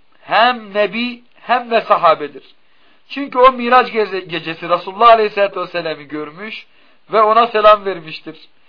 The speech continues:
O en son ölecek olan sahabedir. Allahu Ekber. Yani gerçekten çok ilginç bir görüş bu. Yani İmam-ı Zehebi Allah ona rahmet etsin. Öyle bir tespit yapmış ki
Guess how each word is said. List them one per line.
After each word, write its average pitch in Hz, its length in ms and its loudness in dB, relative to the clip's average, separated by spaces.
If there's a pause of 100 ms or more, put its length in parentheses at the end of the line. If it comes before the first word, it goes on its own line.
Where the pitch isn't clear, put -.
(580)
O 220 300 2
en 277 320 6
son 254 300 2
ölecek 220 500 0
olan 196 180 2
sahabedir. 156 580 -2
Allahu 220 480 0
Ekber. 165 280 -6
Yani 180 280 -2
gerçekten 175 640 -8 (540)
çok 220 300 0
ilginç 196 420 -8
bir 190 60 -10
görüş 151 420 -10
bu. 139 280 -10
Yani 143 380 0 (300)
İmam-ı 196 300 0
Zehebi 180 360 4
Allah 180 260 2
ona 180 200 0
rahmet 175 380 0
etsin. 147 480 -16 (1040)
Öyle 196 300 -2
bir 202 140 -10 (180)
tespit 185 440 -10
yapmış 185 460 -4
ki 165 280 -16